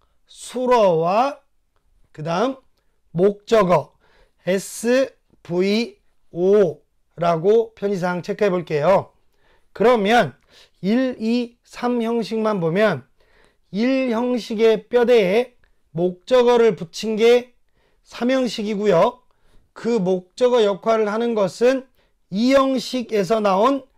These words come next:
단어들이겠죠. 자, 이번에는 사 형식과 오 형식을 들어가 볼 건데요.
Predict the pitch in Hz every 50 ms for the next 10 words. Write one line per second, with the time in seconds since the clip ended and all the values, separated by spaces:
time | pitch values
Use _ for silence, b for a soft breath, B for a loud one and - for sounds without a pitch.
0 | _ _ - - 175 190 214 214 190 190 185 170 160 143 - - 233 220 160 -
1 | - _ _ _ _ _ _ _ _ _ _ - 220 233 233 - - 233 220 254
2 | 277 269 262 240 214 208 226 262 269 - _ _ _ _ _ _ - - - -
3 | 247 262 269 262 269 269 269 269 262 220 - - 247 220 - 240 240 - - -
4 | - 202 185 196 220 233 240 240 214 - 220 208 202 170 180 190 185 175 165 160
5 | 143 170 156 147 190 220 220 160 - -